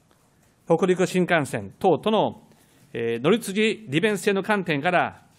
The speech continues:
新大阪駅の機能強化について、えー、検討していきます。えー、リニア、あー、等新幹線による高速鉄道ネットワークを軸に、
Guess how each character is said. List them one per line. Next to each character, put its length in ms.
新 480
大 180
阪 440
駅 420
の 120
機 120
能 160
強 200
化 280
に 80
つ 140
い 80
て、 220
え 80
ー、 80
検 300
討 120
し 60
て 300
い 80
き 100
ま 80
す。 180
え 120
ー、 60
リ 120
ニ 80
ア、 120
あ 280
ー、 40
等 140
新 180
幹 200
線 200
に 80
よ 100
る 140
高 180
速 200
鉄 220
道 120
ネ 100
ッ 20
ト 220
ワ 100
ー 60
ク 120
を 80
軸 240
に、 260